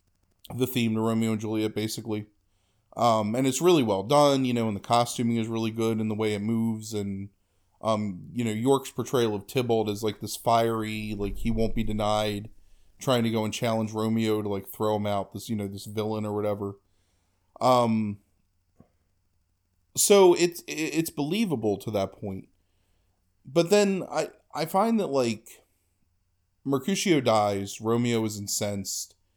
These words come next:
kills Tybalt, like, almost by accident. And I love the way that Michael York portrays Tybalt being conflicted and almost, like, sad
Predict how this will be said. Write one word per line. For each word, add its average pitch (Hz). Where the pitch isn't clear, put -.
kills 147
Tybalt, 120
like, 117
almost 110
by 107
accident. 98
And 143
I 151
love 196
the 175
way 127
that 107
Michael 117
York 110
portrays 107
Tybalt 110
being 107
conflicted 131
and 113
almost, 110
like, 101
sad 123